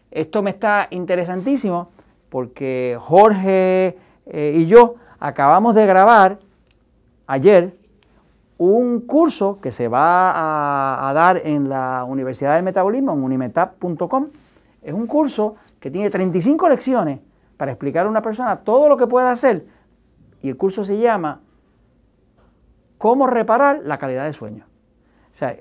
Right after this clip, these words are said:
tu-, sacamos treinta y cinco lecciones para explicar a una persona todo lo que tendría que hacer para que pueda dormir profundo y pueda lograr ese sueño reparador que evita el Alzheimer y que además lo cura todo. Cuando yo quiero saber cómo está la salud de una persona,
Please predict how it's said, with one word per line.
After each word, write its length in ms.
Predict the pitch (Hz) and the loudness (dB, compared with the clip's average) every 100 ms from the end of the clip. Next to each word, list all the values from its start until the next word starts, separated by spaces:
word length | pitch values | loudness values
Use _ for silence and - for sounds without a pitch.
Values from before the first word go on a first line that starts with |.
| _ | _
tu-, 200 | - 127 - - | -10 -10 -10 -20
sacamos 480 | - 120 160 208 202 | -18 -2 0 0 -2
treinta 260 | 170 156 | -2 0
y 40 | 156 | -2
cinco 280 | 294 302 262 | -2 0 0
lecciones 360 | 214 180 160 | 0 -4 -6
para 140 | 135 123 | -6 -6
explicar 300 | 139 135 196 | -6 -4 -4
a 20 | |
una 100 | 233 | -4
persona 280 | 233 233 196 | -6 -6 -8
todo 300 | - 240 294 | -4 -2 0
lo 60 | |
que 80 | 262 | -2
tendría 380 | 240 233 240 254 | -2 -2 -2 -2
que 80 | 254 | -4
hacer 320 | 240 226 127 - - _ | -4 -6 -6 -14 -20 _
para 240 | 135 131 | -10 -8
que 120 | 123 | -10
pueda 460 | 120 165 202 240 214 | -12 -6 -4 -2 -2
dormir 520 | 151 139 131 156 240 | -4 -4 -4 -4 -6
profundo 460 | 247 240 269 240 139 | -6 -6 -4 -6 -6
y 60 | |
pueda 320 | 120 151 175 180 | -8 -4 -2 -2
lograr 500 | 143 143 185 175 131 - - | -2 -4 -2 -4 -6 -18 -16
ese 360 | - 175 202 208 | -6 -6 -4 -12
sueño 460 | - - 180 185 170 | -12 -10 -10 -8 -10
reparador 720 | 156 151 151 151 202 147 107 _ _ _ _ _ _ _ | -12 -12 -10 -10 -8 -10 -12 _ _ _ _ _ _ _
que 160 | - 147 | -6 -4
evita 360 | 151 269 285 | -2 -4 -2
el 60 | 240 | -2
Alzheimer 680 | 226 226 311 330 180 123 - _ | -2 0 0 0 0 -6 -14 _
y 120 | 127 | -14
que 80 | 120 | -10
además 340 | 117 170 262 - _ _ _ _ _ - | -10 -10 -12 -14 _ _ _ _ _ -14
lo 200 | 123 117 | -12 -12
cura 400 | - 139 151 143 | -10 -8 -6 -6
todo. 300 | 113 107 92 _ _ _ _ | -8 -10 -14 _ _ _ _
Cuando 260 | 117 120 | -12 -6
yo 140 | 139 214 | -2 -2
quiero 200 | 277 269 | 0 -2
saber 320 | 269 240 240 | -2 0 0
cómo 200 | 240 214 | 0 -6
está 320 | 202 240 233 | -6 -6 -6
la 100 | 202 | -6
salud 240 | 175 190 196 | -6 -4 -4
de 60 | |
una 120 | 208 202 | -4 -8
persona, 500 | 208 220 226 127 | -8 -6 -6 -6